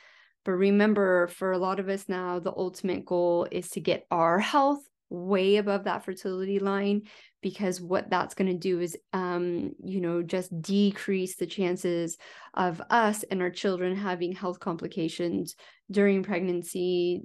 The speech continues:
during, um, birth, during postpartum, and for our children's whole entire life, right? If you can set them up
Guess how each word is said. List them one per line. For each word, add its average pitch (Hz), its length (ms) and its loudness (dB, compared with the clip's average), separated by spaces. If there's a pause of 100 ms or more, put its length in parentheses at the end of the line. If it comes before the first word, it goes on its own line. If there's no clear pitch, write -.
during, 185 680 -2
um, 175 560 -4 (560)
birth, 185 540 2
during 196 300 0
postpartum, 175 880 -4 (260)
and 196 120 0
for 202 120 2
our 190 120 4
children's 180 800 -2 (320)
whole 208 360 2
entire 170 520 0
life, - 500 0
right? 175 260 -2
If - 200 -6
you 220 200 -2
can 208 160 -2
set 185 280 -4
them 180 200 -2
up 175 260 -2